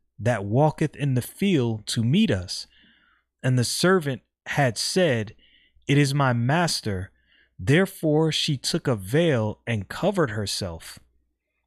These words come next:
And the servant told Isaac all the things, uh, that he had done. And Isaac brought her unto his mother Sarah's tent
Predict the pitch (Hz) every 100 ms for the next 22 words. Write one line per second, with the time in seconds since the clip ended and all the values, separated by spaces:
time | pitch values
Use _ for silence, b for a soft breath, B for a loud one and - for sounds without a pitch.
0 | _ 120 127 120 - 185 196 165 113 -
1 | 156 143 135 170 151 123 113 - _ 123
2 | 165 185 175 165 _ 175 151 113 110 -
3 | - _ _ _ _ _ _ - 123 120
4 | 120 110 185 170 147 127 104 147 110 92
5 | 98 _ 120 117 - 143 180 160 175 -
6 | _ 110 95 104 156 202 - - 151 117
7 | 127 - _ _ _ _ _ 113 113 -
8 | 185 196 180 185 185 185 - 160 151 170
9 | - - 120